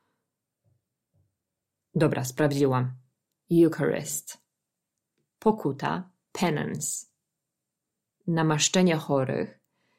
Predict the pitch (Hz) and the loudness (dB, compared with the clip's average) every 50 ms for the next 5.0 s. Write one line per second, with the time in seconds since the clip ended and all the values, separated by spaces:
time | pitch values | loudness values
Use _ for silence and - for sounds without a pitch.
0 | _ _ _ 170 160 160 160 175 196 196 196 214 190 175 170 - - - _ - | _ _ _ 2 4 4 4 4 4 2 2 0 0 0 0 -4 -8 -14 _ -2
1 | 160 151 147 147 147 - - - - 160 - - _ - - _ _ _ _ _ | 0 0 0 -2 -4 -4 -4 -2 -2 -4 -4 -6 _ -20 -20 _ _ _ _ _
2 | _ _ _ _ _ _ _ _ _ _ _ _ _ _ _ _ _ _ 170 165 | _ _ _ _ _ _ _ _ _ _ _ _ _ _ _ _ _ _ 0 2
3 | 175 185 180 165 151 151 131 131 131 - - - - 139 139 165 214 240 - _ | 4 6 6 6 4 2 0 0 -4 -6 -8 -8 -4 -4 -4 -2 -4 -6 -10 _
4 | _ _ _ _ _ _ - 156 151 147 135 131 131 139 - 208 220 - - | _ _ _ _ _ _ -4 -2 0 0 2 2 2 2 0 0 -2 -4 -10